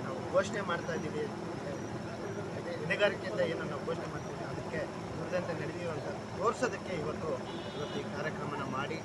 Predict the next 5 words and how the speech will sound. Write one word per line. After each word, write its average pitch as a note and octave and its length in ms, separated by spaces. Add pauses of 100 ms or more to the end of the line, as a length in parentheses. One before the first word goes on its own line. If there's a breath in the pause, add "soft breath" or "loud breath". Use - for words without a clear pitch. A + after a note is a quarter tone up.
(380)
ಇವತ್ತು C#3+ 220
ಏನು E3+ 280
ಗ್ಯಾರಂಟಿಗಳಿಂದ D#3 680 (520)
ಅಭಿವೃದ್ಧಿಗಳಾಗ್ತಾ D#3+ 800
ಇಲ್ಲ, D3+ 160